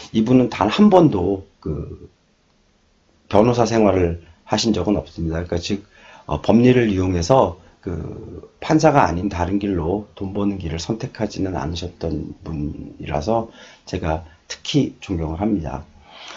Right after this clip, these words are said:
이, 그, 이 책을 좀 소개를 드리면, 그 결단의 순간이라는 책인데요.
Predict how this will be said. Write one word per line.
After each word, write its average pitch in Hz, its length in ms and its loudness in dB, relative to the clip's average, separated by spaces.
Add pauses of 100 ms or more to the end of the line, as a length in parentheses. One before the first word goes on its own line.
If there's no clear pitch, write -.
(720)
이, 160 500 8
그, 139 540 8 (1600)
이 165 260 2
책을 190 420 8
좀 110 720 6 (140)
소개를 120 920 4
드리면, 92 640 0
그 87 100 -6
결단의 135 500 6
순간이라는 92 1400 2
책인데요. 113 640 4